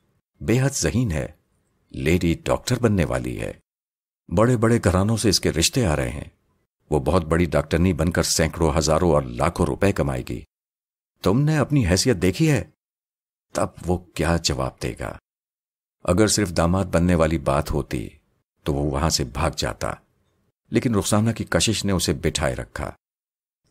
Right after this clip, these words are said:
थोड़ी देर बाद वो आई और मुस्कुराते हुए बोली, "अंदर आ जाओ, मैंने अम्मी से तुम्हारा गायबाना तारुफ करा दिया है।" उसने टैक्सी को लॉक किया,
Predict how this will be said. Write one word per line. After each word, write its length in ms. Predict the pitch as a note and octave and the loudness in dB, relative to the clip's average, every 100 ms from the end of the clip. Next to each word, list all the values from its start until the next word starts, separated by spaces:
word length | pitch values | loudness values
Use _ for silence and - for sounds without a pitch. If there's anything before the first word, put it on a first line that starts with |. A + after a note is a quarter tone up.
| - | -2
थोड़ी 160 | D#2+ | 0
देर 160 | D2 D2 | 0 -2
बाद 240 | C2+ D2 C#2+ | 0 -2 -2
वो 100 | B1+ | -4
आई 340 | C2+ B1+ G#1+ _ _ _ _ _ - | -4 -6 -10 _ _ _ _ _ -4
और 120 | D#2 | -2
मुस्कुराते 500 | D2+ - D#2 C#2+ C#2 | -2 -4 -4 -4 -4
हुए 140 | C2 | -6
बोली, 360 | B1+ C2 A1+ A1 _ _ _ _ _ _ _ _ | -6 -8 -10 -14 _ _ _ _ _ _ _ _
"अंदर 280 | - E2 C#2+ | -2 0 0
आ 80 | A#1+ | -2
जाओ, 300 | - B1 G#1+ _ _ _ _ _ _ - | -4 -8 -10 _ _ _ _ _ _ -2
मैंने 200 | F#2 G2 | 2 2
अम्मी 280 | F#2 G2+ G#2 | 4 2 2
से 140 | G#2 | 0
तुम्हारा 280 | F2 E2 F2 | 0 2 2
गायबाना 440 | D#2+ D2+ D#2 E2+ | 0 0 2 0
तारुफ 440 | D#2 D2 C#2 E2 - | 0 -2 -2 -2 -2
करा 200 | C#2 C2+ | -4 -4
दिया 260 | C2+ A1+ | -6 -8
है।" 160 | A1+ G1+ _ _ _ _ _ - | -8 -14 _ _ _ _ _ -4
उसने 240 | - B2+ | 0 0
टैक्सी 320 | - A2 - | 2 0 0
को 100 | - | -2
लॉक 300 | E2 C#2+ - - | 0 -2 -2 -8
किया, 300 | B1 A1+ | -8 -8